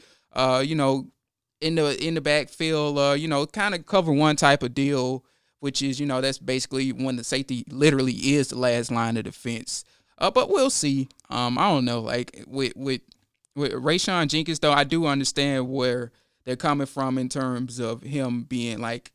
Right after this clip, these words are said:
kinda like one of the s-, the mouthpieces of the defense, and as well as, uh, Griffin as well, because we've seen it. Like, those two are literally the two most vocal people on the defense.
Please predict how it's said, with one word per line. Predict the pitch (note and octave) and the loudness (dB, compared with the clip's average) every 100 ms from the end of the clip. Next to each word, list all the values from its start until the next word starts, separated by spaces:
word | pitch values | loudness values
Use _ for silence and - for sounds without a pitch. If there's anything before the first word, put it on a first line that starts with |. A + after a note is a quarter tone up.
| - | -8
kinda | C3+ B2 | -4 -4
like | A#2 A2+ G#2+ | -4 -6 -4
one | B2 | -4
of | A#2+ | -4
the | G2+ | -6
s-, | F#2+ - _ - | -10 -12 _ -12
the | A#2+ | -6
mouthpieces | B2 C3+ - C#3+ C#3 C3+ | -2 -2 -4 -6 -4 -4
of | B2+ | -4
the | B2 | -6
defense, | A#2+ C3+ - B2+ - | -6 -6 -6 -10 -6
and | C#3+ D#3 D3 C3 - _ _ _ - | -2 0 0 -2 -8 _ _ _ -8
as | B2 | -4
well | C#3 C#3 C3 | 0 2 2
as, | B2+ A#2+ | -2 0
uh, | B2 B2+ A#2+ | 0 0 -2
Griffin | A#2+ C#3+ D#3+ - B2+ | -4 -4 -4 -2 -6
as | A#2+ | -4
well, | C#3 D3 | 0 0
because | D3 C3 C#3 C3 B2 _ _ _ _ | -2 -4 -2 -2 -6 _ _ _ _
we've | D#3 A3 | -6 -4
seen | - A#3 D3 | -2 -2 -2
it. | |
Like, | C3 C#3+ | -2 -2
those | F3+ A#3 | 0 -2
two | - F#3+ | -2 -4
are | C#3 | -2
literally | D#3 D3+ B2 B2 | -2 -2 -2 -4
the | |
two | B2 D#3 | -6 -4
most | C#3 B2+ A#2+ | -4 -4 -6
vocal | A2+ C3 C#3+ A#2 | -4 -2 -2 -6
people | - D3 C#3+ G#2 A2+ B2+ _ _ _ | -8 -10 -10 -10 -10 -12 _ _ _
on | B2 C3 A#2+ | -8 -6 -4
the | A2+ | -8
defense. | A2 B2+ B2+ A#2 G2+ - - | -8 -8 -8 -10 -12 -12 -14